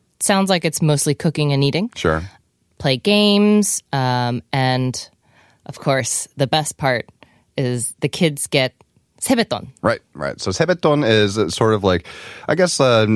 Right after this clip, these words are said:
Speaker 2: uh, sort of like a pocket money, like a, like a li-, like just a little token amount of money, and
Speaker 1: Mm-hmm.
Speaker 2: it's required. You know, you have to bow, but we'll get to that a little bit later in the episode. Uh, so a little bit more about Seollal. So it's, uh, the Lunar New, uh, Lunar New Year. So it's the lunar calendar,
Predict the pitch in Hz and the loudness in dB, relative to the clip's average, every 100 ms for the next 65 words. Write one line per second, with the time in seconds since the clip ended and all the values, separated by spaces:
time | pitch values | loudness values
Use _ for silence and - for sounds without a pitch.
0 | - 101 101 98 113 92 85 71 - 104 | 2 2 2 0 0 0 -2 -4 -4 -4
1 | - 131 120 120 95 87 80 76 78 76 | -4 0 2 2 2 2 0 2 0 0
2 | 76 76 85 92 104 110 107 - 104 95 | -2 0 -2 0 -2 -4 -4 -2 0 0
3 | 85 117 117 - 127 - 107 92 87 82 | 0 0 0 -2 -2 0 2 2 2 2
4 | 78 78 78 80 - 76 73 69 73 - | 2 2 2 0 0 0 0 0 -2 -4
5 | - 78 85 80 76 76 87 76 73 78 | -6 -4 0 0 0 0 0 0 0 -2
6 | - 98 95 98 - - 147 160 170 156 | -2 0 0 0 -4 -4 -2 0 0 -2
7 | - 123 113 135 139 107 87 80 76 73 | -2 -2 0 0 0 0 0 2 0 0
8 | 69 80 80 78 73 _ _ _ - 113 | -2 -4 -2 -2 -2 _ _ _ -4 0
9 | 110 104 135 175 170 151 131 135 120 95 | 2 2 2 2 2 2 4 2 2 0
10 | - 82 80 104 101 90 98 90 87 98 | 0 0 0 0 0 0 0 0 2 2
11 | 107 131 143 127 107 101 92 95 82 85 | 4 4 4 4 4 2 4 2 2 2
12 | 98 104 101 85 65 50 - 82 - 87 | 2 4 4 2 2 -2 -2 -2 0 2
13 | 90 104 104 98 - 76 76 73 73 | 2 4 2 0 0 -2 0 0 -2